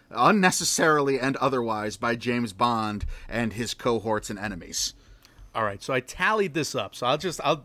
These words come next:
Speaker 2: I'll list it like an itinerary, guys, and you just, you know, comment here. We have
Speaker 1: Mm.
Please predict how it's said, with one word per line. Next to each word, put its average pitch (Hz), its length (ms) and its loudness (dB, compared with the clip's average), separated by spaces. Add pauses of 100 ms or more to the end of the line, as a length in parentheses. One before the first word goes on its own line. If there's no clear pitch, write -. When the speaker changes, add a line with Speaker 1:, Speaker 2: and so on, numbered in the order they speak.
Speaker 2:
I'll 147 220 2 (520)
list 151 360 0
it 175 100 2
like 143 200 0
an 147 80 -2
itinerary, 120 680 -2
guys, 117 440 0
and 117 120 -6
you 117 120 -4
just, 117 260 -8
you 127 80 -4
know, 113 240 -6
comment 107 380 -8
here. 110 180 -4
We 127 120 0
have 131 160 4
Speaker 1:
Mm. 113 140 -10